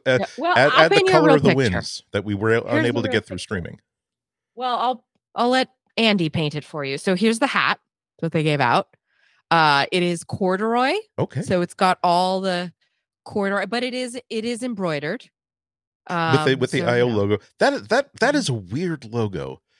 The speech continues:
Speaker 1: I mean, it's, it seems like it, they're trying to go for, like, nineteen seventies, but kind of not. It's, I mean, it's not ugly. It's just, I'm trying to parse it. It
Speaker 2: I mean,
Speaker 1: really
Speaker 2: I'm
Speaker 1: looks
Speaker 2: gonna
Speaker 1: good on
Speaker 2: wear
Speaker 1: top,
Speaker 2: it,
Speaker 1: on
Speaker 2: like
Speaker 1: top of your headphones like that. That's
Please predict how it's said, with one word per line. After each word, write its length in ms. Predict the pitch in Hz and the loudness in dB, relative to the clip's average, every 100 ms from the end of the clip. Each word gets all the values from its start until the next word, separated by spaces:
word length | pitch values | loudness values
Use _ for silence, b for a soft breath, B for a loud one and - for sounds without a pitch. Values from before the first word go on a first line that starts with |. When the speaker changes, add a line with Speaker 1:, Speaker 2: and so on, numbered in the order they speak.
| _ - | _ -4
Speaker 1:
I 40 | |
mean, 100 | 127 | 0
it's, 360 | 135 - - - | 0 -2 -8 -4
it 160 | 127 - | -4 -4
seems 840 | - - - - 160 180 214 - | -6 -6 -6 -2 0 0 -4 -4
like 180 | 190 180 | -4 -4
it, 160 | 151 - | -8 -4
they're 100 | 147 | -6
trying 360 | - 147 156 | -2 -2 0
to 60 | 156 | -2
go 240 | 135 139 | -2 -2
for, 180 | 143 135 | -2 -4
like, 280 | 117 110 - | -4 -4 -4
nineteen 400 | 113 123 131 120 | -4 -4 -6 -6
seventies, 680 | - 123 135 139 160 156 - b b b b b - _ | -2 -4 -4 -6 -6 -8 -14 b b b b b -20 _
but 240 | 123 113 _ | 0 0 _
kind 260 | - 127 131 | -6 -4 -2
of 120 | 110 | -4
not. 400 | 92 87 104 139 _ _ _ _ _ _ _ | -4 -4 -4 -6 _ _ _ _ _ _ _
It's, 340 | 110 104 - - | -8 -6 -8 -6
I 40 | 135 | -2
mean, 120 | 151 | 0
it's 140 | - | 2
not 120 | 208 | 2
ugly. 380 | 160 180 104 92 | 4 2 -2 -4
It's 120 | 92 | -4
just, 260 | - 117 - | -4 -6 -4
I'm 120 | 117 110 | -6 -4
trying 360 | - 135 135 | -2 -2 -2
to 100 | - | -6
parse 420 | - - 113 110 - | -10 -6 -6 -6 -10
it. 200 | 73 - _ _ _ _ _ _ _ _ 120 | -12 -14 _ _ _ _ _ _ _ _ -6
It 120 | 110 | -4
Speaker 2:
I 60 | 117 | -2
mean, 0 | |
Speaker 1:
really 120 | 117 | -2
Speaker 2:
I'm 60 | 107 | 0
Speaker 1:
looks 120 | 101 | -2
Speaker 2:
gonna 80 | 110 | 0
Speaker 1:
good 120 | 110 | 2
on 80 | 101 | 2
Speaker 2:
wear 60 | - | 2
Speaker 1:
top, 200 | 110 - | 0 0
Speaker 2:
it, 60 | |
Speaker 1:
on 60 | 113 | -2
Speaker 2:
like 80 | - | 0
Speaker 1:
top 160 | 107 | -2
of 40 | 101 | -2
your 100 | 87 | -4
headphones 340 | 92 - 85 | -6 -8 -12
like 180 | 92 - | -12 -8
that. 180 | - - | -8 -6
That's 320 | 107 - - | -10 -8 -8